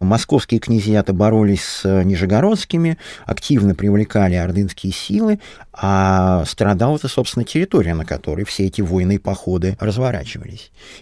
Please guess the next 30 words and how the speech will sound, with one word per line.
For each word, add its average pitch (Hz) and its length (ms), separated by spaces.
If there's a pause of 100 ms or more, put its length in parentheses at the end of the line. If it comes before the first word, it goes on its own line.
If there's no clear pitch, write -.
(160)
И 117 500 (220)
поэтому 151 460
вот 120 200
первая 120 280
половина 104 240
пятнадцатого 127 400
века — 214 480
это 147 360
очень 117 380
тяжелый 82 360
период 113 320
в 107 100
жизни 82 300
данного - 380
региона. - 560 (680)
Зимой 117 320
тысяча - 240
четыреста 98 340
восьмого, 98 400
тысяча - 220
четыреста 95 360
девятого 95 520
года 220 360 (380)
состоялось 139 680
знаменитое 139 1200
нашествие 107 500
на 98 140
русские 95 380
земли 98 280
Едигея, 95 640